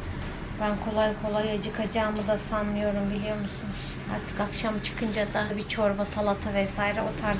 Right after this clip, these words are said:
bir şey yerim. Waffle'ın hepsini bitirdim. Geç de yedik. Doğal olarak, ay, bu ütülenecek. Şu da ütülenecekti. Yine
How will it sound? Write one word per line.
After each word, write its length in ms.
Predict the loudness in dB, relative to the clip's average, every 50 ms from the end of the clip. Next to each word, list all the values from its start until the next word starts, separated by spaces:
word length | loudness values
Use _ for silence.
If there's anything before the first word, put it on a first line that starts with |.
| 0 0
bir 40 | 0
şey 260 | 0 0 0 0 2
yerim. 320 | 2 4 4 4 4 2 0 -2 -2 0
Waffle'ın 440 | 0 0 2 0 0 2 2 4 4
hepsini 440 | 2 2 2 -2 -2 0 2 2 2
bitirdim. 440 | 2 2 2 2 2 4 2 0 0 0 -4 -4 0 0
Geç 280 | 0 2 0 -2 0
de 60 | 0
yedik. 500 | 0 2 2 0 0 0 -2 -2 -2 -2 -2 0 0 0 0 0 -4 -4 -4 -4 -4 -4 -4 -4 -6 -4 -4 -4 -4 -4 -4 -4 -4 -4 -4 -4 -4 0 2
Doğal 140 | 4 4 4 4 2 2 2
olarak, 280 | 2 2 2 0 -2 -2 -4 -6
ay, 80 | -6 -6 -6 -6
bu 140 | -6 -6 -4
ütülenecek. 840 | -4 -4 -4 -4 -4 -6 -6 -6 -8 -8 -8 -6 -6 -6 -6 -8 -8 -8 -10 -8 -8 -8 -8 -8 -8 -8 -8 -8 -6 -8 -6 -6 -6 -6 -6 -6 -8 -8 -6
Şu 100 | -4 -4
da 60 | -4
ütülenecekti. 720 | -2 -2 -2 -2 0 0 0 0 -2 -4 -4 -4 -2 -2
Yine 160 | 0 0